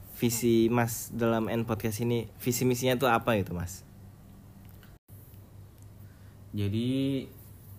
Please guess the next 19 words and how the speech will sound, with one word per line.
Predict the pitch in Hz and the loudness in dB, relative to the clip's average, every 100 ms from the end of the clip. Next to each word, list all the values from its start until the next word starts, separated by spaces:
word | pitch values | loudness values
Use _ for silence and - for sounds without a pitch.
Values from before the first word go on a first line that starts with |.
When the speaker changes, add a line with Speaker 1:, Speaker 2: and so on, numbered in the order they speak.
| - - - - | -18 -20 -20 -10
Speaker 2:
pengennya | 113 107 117 123 | -2 0 2 2
gini | 123 120 | 2 2
sih | 117 98 | 0 -2
kita | 98 98 - | -2 -4 -6
tuh, | 90 - - - - - - - - - - - - - - - | -8 -12 -16 -20 -20 -20 -20 -20 -20 -20 -20 -20 -20 -18 -18 -8
bukannya | 104 104 98 | -2 0 0
pengen | 101 101 | 0 0
kita | 110 110 98 | 0 0 0
ya, | 95 107 | 0 -2
tapi | 104 113 127 127 - - - - - | -2 2 2 0 -4 -18 -18 -20 -6
saya | 135 135 | -2 0
punya | 143 131 127 123 120 120 120 113 - - - - - - - - - - - - - | 2 4 4 4 2 0 0 -4 -10 -16 -18 -18 -20 -20 -20 -20 -20 -20 -20 -12 -6
visi | 127 - 127 127 120 113 - | -4 0 2 4 2 -2 -6
ke | - 120 | -4 -4
depan | 113 113 104 110 104 | -2 0 0 -2 -4
ya. | - - - - - - - - - - - - - - - - - | -8 -14 -18 -20 -20 -20 -20 -18 -18 -20 -20 -20 -20 -20 -20 -20 -18
Saya | - 135 135 | -8 -6 -2
pengen | 131 139 160 170 170 170 - - - - - - - - - - - - - | 0 2 2 2 0 -2 -8 -18 -18 -18 -18 -18 -18 -18 -18 -18 -20 -16 -10
kita | 123 127 | -4 2